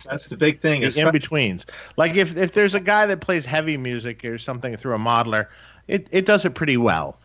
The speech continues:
Speaker 2: Um,
Speaker 1: Yeah.
Speaker 2: uh, and, but the, the Americana style music, uh, is just about that gritty old amp, man, and the gritty old guitar, and that's,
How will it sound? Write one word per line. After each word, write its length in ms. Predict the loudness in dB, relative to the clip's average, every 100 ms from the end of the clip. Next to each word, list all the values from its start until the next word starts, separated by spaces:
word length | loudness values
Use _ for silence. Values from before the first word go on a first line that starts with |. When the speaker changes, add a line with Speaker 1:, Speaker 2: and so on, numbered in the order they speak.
| _ _ -2
Speaker 2:
Um, 420 | 0 0 -2 -8 -8
Speaker 1:
Yeah. 60 |
Speaker 2:
uh, 500 | -8 _ -20 -20 -10
and, 560 | -10 -2 2 2 0 -6 -10 -20 _ -20 _ _ -20 _ _
but 160 | 0 4
the, 160 | 2
the 340 | 4 0 0 2
Americana 880 | 2 4 4 4 2 0 2 2 0
style 840 | -4 -8 0 2 4 4 2 -4
music, 960 | -4 -4 -2 0 -2 -4 -10 -10 -18 -20 -20
uh, 100 | -20
is 320 | -6 -4 -4 -8
just 480 | -6 -4 -4 -6
about 600 | -8 -8 0 2 2 0 -2
that 320 | -2 -2 -10 _ _ _ _ _ _ -16
gritty 560 | -8 -4 2 2 4 4
old 240 | 4 2
amp, 500 | 2 2 2 0 -4 -12
man, 400 | -12 -10 -8 -8
and 240 | -6 -6
the 160 | -6 -8 _
gritty 260 | -6 -2 0
old 200 | 0 -2
guitar, 720 | -6 -2 0 0 0 -2 -6
and 180 | -8
that's, 520 | -6 -6 -8 -16 -16